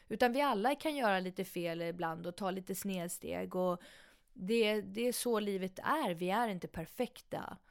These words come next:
Och jag, man ska inte bli hatad och hotad för det. Och det är väl det som är kanske det viktigaste. Sprid kärlek. Visa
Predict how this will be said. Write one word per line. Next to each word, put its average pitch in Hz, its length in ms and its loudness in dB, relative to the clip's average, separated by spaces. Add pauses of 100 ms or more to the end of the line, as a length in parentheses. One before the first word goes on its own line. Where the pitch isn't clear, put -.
(600)
Och 202 80 2
jag, 202 160 4
man 196 120 -2
ska - 160 -4
inte 180 160 -4
bli 175 140 -4
hatad 180 500 -6
och 180 80 -6
hotad 180 400 -8
för - 120 -12
det. - 180 -10
Och - 140 -8
det 202 100 -2
är 190 40 -2
väl 190 120 -6
det 202 200 0
som 180 240 -6
är 170 180 -4
kanske 170 500 -6 (440)
det 196 100 0
viktigaste. - 920 -6 (500)
Sprid 294 540 -4
kärlek. 254 1120 -4 (420)
Visa 269 480 0